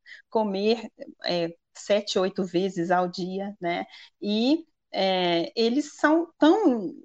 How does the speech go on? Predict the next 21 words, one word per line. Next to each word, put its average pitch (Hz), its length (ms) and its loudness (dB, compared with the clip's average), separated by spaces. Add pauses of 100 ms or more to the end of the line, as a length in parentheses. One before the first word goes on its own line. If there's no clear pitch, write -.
(320)
condicionados 214 920 0
a 180 80 0
falar 180 360 4
isso 202 400 -4
que 254 380 -2 (640)
perde 330 300 8
um 381 80 4
pouco 339 320 2
a 269 80 4
linha 202 220 -2
de 202 100 -8
raciocínio, 196 640 -4
e 247 80 -4
quando 214 300 -4
eles 190 220 -2
formam, 285 500 4
é 330 120 0
isso 302 200 4
que 285 80 -2
eles 277 160 0
ensinam. 233 520 0